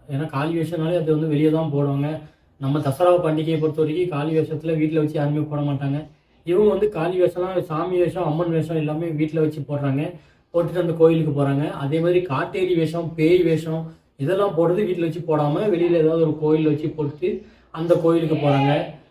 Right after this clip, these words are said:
அஹ், இந்த மாதிரி நடக்குது. இது வந்து முன்னாடியே அவங்க வந்து அந்த கோயிலை கா-, நிர்வாகத்தை கான்டாக்ட் பண்ணி முன்னாடியே சொல்றாங்க, "நான் அந்த மாதிரி கலந்துக்கிறேன்" அப்படின்ட்டு. அஹ், அந்த டைம்ல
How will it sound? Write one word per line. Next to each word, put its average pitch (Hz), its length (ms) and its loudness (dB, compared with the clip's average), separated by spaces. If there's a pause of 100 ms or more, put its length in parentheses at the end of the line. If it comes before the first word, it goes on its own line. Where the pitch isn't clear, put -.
(160)
அஹ், 151 380 -2
இந்த 151 120 0
மாதிரி 165 200 2
நடக்குது. 160 320 0
இது 180 100 0
வந்து 208 140 2
முன்னாடியே 202 400 2
அவங்க 175 360 4
வந்து 170 280 0
அந்த 156 440 2
கோயிலை 165 280 2
கா-, 151 140 -2
நிர்வாகத்தை 156 500 0
கான்டாக்ட் 147 320 -4
பண்ணி 160 160 -6
முன்னாடியே 156 320 0
சொல்றாங்க, 147 340 0
"நான் 143 200 0
அந்த 139 140 0
மாதிரி 143 180 -2
கலந்துக்கிறேன்" 143 540 -2
அப்படின்ட்டு. 139 360 0 (580)
அஹ், 147 140 -2
அந்த 147 140 0
டைம்ல 165 280 2